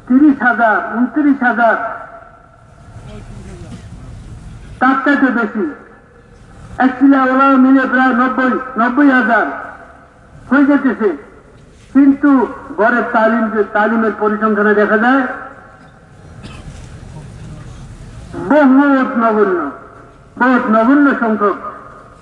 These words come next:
অর্থাৎ তিন চিল্লাওয়ালাদেরও ঘরে তালিম নাই। চিল্লাওয়ালাদের তো দূরে থাক, আর আমাদেরকে আমাদের বড়রা বলতেছেন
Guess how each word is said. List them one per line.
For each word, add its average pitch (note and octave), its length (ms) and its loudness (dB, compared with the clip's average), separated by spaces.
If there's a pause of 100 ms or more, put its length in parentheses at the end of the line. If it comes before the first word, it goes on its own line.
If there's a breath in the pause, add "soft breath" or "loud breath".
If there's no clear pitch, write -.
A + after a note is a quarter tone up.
(100)
অর্থাৎ C4 340 0 (360)
তিন C4+ 180 4
চিল্লাওয়ালাদেরও A3+ 1000 2
ঘরে F#3+ 360 2
তালিম F3+ 400 2 (960)
নাই। B2+ 240 0 (3250)
চিল্লাওয়ালাদের C4+ 720 2
তো C4+ 60 0
দূরে C#4 320 2
থাক, A#3 240 0 (380)
আর G3+ 120 0
আমাদেরকে C4 520 2
আমাদের B3 340 0
বড়রা A3 340 2
বলতেছেন A3 580 0